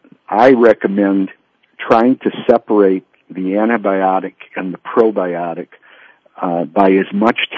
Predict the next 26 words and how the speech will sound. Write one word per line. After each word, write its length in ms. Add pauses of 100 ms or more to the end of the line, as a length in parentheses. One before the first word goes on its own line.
time 480
as 120 (120)
you 160 (200)
can 480 (520)
based 380
on 340 (300)
the 340 (480)
dosage 760 (260)
of 240
the 240 (140)
antibiotic. 800
If 140
it, 180
if 160
it's 200
one 300
every 360
eight 260
hours, 480 (500)
I 140
would 260
take 360 (560)
the 180 (240)
antibiotic, 960 (220)
and 180
then 140